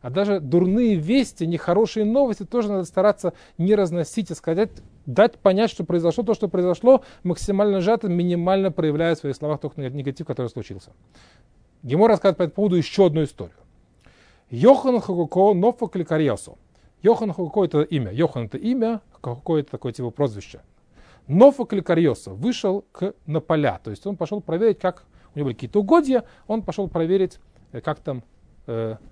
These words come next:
рас-, выра-, вырос урожай. Киосо омруле хитин насу яфот. Когда он пришел, его задали вопрос хитин насу яфот. Э, пшеница выросла,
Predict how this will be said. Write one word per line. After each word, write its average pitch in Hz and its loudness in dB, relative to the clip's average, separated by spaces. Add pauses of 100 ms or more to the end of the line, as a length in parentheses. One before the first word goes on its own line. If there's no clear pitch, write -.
(300)
рас-, 120 -6
выра-, 143 -4
вырос 135 -4
урожай. 113 -6 (1700)
Киосо 208 0
омруле 185 0
хитин 160 -8
насу 131 -6
яфот. 127 -8
Когда 110 -6
он 180 -4
пришел, 185 -6
его 147 -2
задали 135 -4
вопрос 127 -6
хитин 156 -8
насу 117 -8
яфот. 120 -6 (760)
Э, 107 -14 (140)
пшеница 135 -4 (100)
выросла, 113 -8